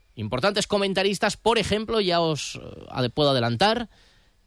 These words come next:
que David Barral va a estar comentando el derbi en los estudios de la cadena ser en Madrid, junto a Dani Garrido y todo el equipo. Estará David Barral entre los invitados, o Pedro Zuazua, siguiendo ese derbi en Carrusel Deportivo. Estaremos pendientes de lo que pase con el Sporting, también con el Oviedo,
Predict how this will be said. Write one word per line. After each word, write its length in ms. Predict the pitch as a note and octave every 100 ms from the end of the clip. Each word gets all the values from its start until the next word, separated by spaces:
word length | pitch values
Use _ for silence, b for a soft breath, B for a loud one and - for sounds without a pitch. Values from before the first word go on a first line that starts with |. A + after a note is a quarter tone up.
| _
que 140 | C#3 B2+
David 240 | C#3 F3
Barral 340 | C#3 D3+ F#3+
va 60 | D#3+
a 0 |
estar 240 | - E3
comentando 420 | D3 C3+ B2 D#3+ C3+
el 80 |
derbi 240 | C#3+ G#3 A3
en 60 |
los 100 | E3
estudios 300 | B2+ E3+ D3+
de 60 | C#3
la 100 | B2+
cadena 280 | C3 D3 C3
ser 200 | C#3+ C3
en 100 | A#2
Madrid, 380 | A2 D#3 A#3+ A3+
junto 240 | D3+ C#3
a 40 |
Dani 180 | D3+ D3+
Garrido 260 | C3+ C#3+ C#3+
y 20 |
todo 200 | C#3 C3
el 40 |
equipo. 420 | A#2+ F3+ F3+ G#3 B B B
Estará 500 | A2 - A#2+ D3 F3+ -
David 320 | A2+ C#3 C3+
Barral 360 | B2 C#3 E3+ E3+ b
entre 280 | - A2+ A2
los 160 | A2 A#2
invitados, 480 | A2+ G3+ G#3+ G3 D3+
o 80 |
Pedro 260 | F#3 F3 D3
Zuazua, 480 | - G3 - G3+ F#3+ B
siguiendo 400 | - D3+ D#3 F3
ese 160 | E3 D3+
derbi 320 | D#3 D3+ E3 E3
en 140 | F3
Carrusel 400 | D#3+ C#3 C3+ C#3
Deportivo. 520 | B2+ A#2+ G#2 G2 F2 B -
Estaremos 380 | A#2+ D3 F#3+ G#3
pendientes 340 | G#3+ A#3 G#3
de 80 | E3+
lo 80 | D#3
que 80 | D3+
pase 220 | F#3+ F#3+
con 120 | G3
el 40 | F#3
Sporting, 380 | - G#3+ E3
también 340 | B2+ B2 D3 D#3+
con 160 | E3+
el 80 | F#3
Oviedo, 460 | G#3 A3 G#3+ A#3